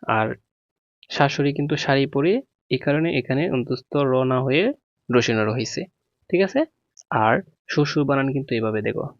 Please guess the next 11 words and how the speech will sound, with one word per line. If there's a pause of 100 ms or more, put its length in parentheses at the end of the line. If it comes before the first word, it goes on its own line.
তালিবার (120)
স (840)
ব
ফলা
আছে, (240)
তালিবার
শয়
রুসুকর
সু
অন্তস্থ
র